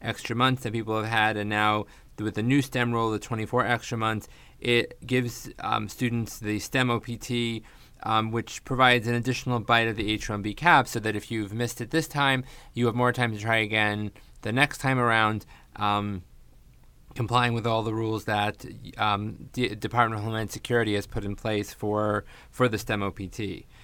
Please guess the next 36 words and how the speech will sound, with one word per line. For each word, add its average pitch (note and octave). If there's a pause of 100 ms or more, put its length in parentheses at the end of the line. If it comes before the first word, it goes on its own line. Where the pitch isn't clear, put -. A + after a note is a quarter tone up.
(120)
And A2
again, C3
as A#2+
we A#2+
said A2
before, C3
U A#2+
S A#2+
C A#2
I A2
S A2
is G#2+
asking A2
questions C3
about A2
this, A2+
and G2+
so G#2 (320)
the A2+
next A#2+
time A#2+
around, D3
U B2+
S A#2+
C B2
I A#2
S A2+
will A2+
probably A2
be G#2+
asking G2+
questions G#2
to G#2+
make G2+
sure G#2
that, G2